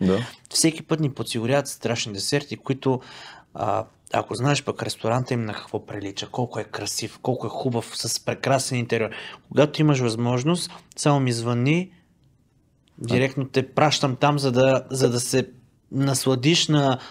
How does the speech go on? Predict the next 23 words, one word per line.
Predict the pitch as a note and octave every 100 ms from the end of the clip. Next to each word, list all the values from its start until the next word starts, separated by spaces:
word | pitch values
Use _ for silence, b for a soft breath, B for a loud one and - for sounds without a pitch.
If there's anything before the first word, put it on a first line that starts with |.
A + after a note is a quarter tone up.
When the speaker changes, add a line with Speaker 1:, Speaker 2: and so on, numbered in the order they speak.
| B
Speaker 2:
атмосферата, | B2 B2+ B2 - D3+ D3+ C3+
която | C3 A#2 A#2+
ресторанта | G#2+ - G#2+ G#2 G2+
предлага. | - G2+ G2+ G2+ G2+ - B B B B B
Speaker 1:
Къде | - G#2+
се | G#2+ C#3
намира | D3 D3+ C#3+
този | - G2+ F#2+
ресторант? | F2 - _ -
Speaker 2:
Няма | C#3+ D3 B2+
да | A2+
повярваш, | G#2+ A2 G#2+ B2+ D#3+ - -
в | A2 -
Овча | C3 -
купел | - A2 G#2
се | - G#2+
намира. | G#2+ G#2+ A2
Speaker 1:
Така | A#2 - C#3 D3+
ли? | B2 -
Speaker 2:
Да. | G#2 A#2 G#2+ B2 G3 _ _ _ _ b b b b _ -
Но, | B2+ B2+ C3 C#3 D3+ D#3 D3+
ам, | - B2+ B2 B2 A#2+ A#2+ A#2 A#2 A#2 - _ _ _ _ _
м-, | - G2+ C#3 C#3+ D3 D3 D3 D3 D3+ C3+ D3